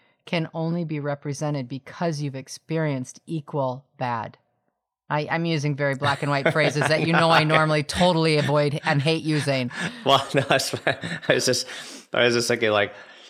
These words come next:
Speaker 2: "Oh, okay, so to be happier, I have to go find some extreme
Speaker 1: <laughs>
Speaker 2: sadness."
Speaker 1: No,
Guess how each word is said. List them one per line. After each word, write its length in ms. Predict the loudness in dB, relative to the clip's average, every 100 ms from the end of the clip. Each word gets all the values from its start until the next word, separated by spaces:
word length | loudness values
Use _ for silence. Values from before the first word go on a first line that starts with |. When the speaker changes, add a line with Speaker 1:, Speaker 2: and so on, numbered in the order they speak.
| -2
Speaker 2:
"Oh, 240 | 2 4 2
okay, 340 | 2 2 2
so 180 | 0 -2
to 80 | -4
be 340 | -4 0 0
happier, 520 | 2 0 0 0 2
I 80 | 0
have 220 | 0 -4
to 80 | -4
go 180 | -4 -4
find 400 | -2 -2 -2 -4
some 160 | -6 -6
extreme 460 | -6 -6 -4 -4
Speaker 1:
<laughs> 100 | -4
Speaker 2:
sadness." 580 | -2 0 0 2 0 2
Speaker 1:
No, 280 | 2 2